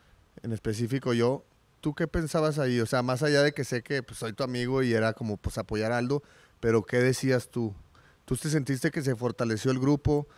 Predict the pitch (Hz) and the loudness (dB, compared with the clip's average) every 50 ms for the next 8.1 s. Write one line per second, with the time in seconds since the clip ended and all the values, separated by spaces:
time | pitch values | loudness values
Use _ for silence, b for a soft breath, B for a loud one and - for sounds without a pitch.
0 | b b b b - - 117 107 - - 120 113 110 107 104 101 98 - - - | b b b b -4 -4 -4 -4 -2 -2 0 2 2 2 2 0 0 -4 -6 -12
1 | - _ _ _ _ _ _ _ _ - _ _ _ _ - 127 110 - 123 123 | -20 _ _ _ _ _ _ _ _ -20 _ _ _ _ -10 -10 -6 -2 -2 -2
2 | 123 - 135 117 - 135 131 139 143 - - _ - 131 120 117 113 110 104 - | -2 -2 -6 -4 -2 -2 -2 -2 -4 -6 -14 _ -2 0 2 4 4 2 0 -2
3 | - - _ _ _ _ _ _ _ _ _ _ _ _ _ _ _ _ _ _ | -6 -12 _ _ _ _ _ _ _ _ _ _ _ _ _ _ _ _ _ _
4 | _ _ _ _ _ - - - 135 117 - 139 139 143 170 156 147 151 170 165 | _ _ _ _ _ -20 -8 -6 -6 -2 0 0 2 4 4 4 4 4 2 -2
5 | - 175 143 - 135 123 120 113 - 139 131 139 147 143 - - - 143 151 160 | -2 -6 -6 -6 -6 -6 -6 -4 -2 -2 0 0 -2 -2 -4 -8 -8 -6 -2 -2
6 | 156 147 147 143 - 160 180 196 - b b b b b b b b b b _ | 0 -2 -2 -4 -6 -8 -8 -10 -12 b b b b b b b b b b _
7 | _ _ - 123 117 117 120 127 127 123 135 127 120 117 120 123 120 - - - | _ _ -4 -2 0 0 0 0 -2 -2 -6 -4 -2 -2 -2 -2 -4 -6 -10 -16
8 | - - | -20 -20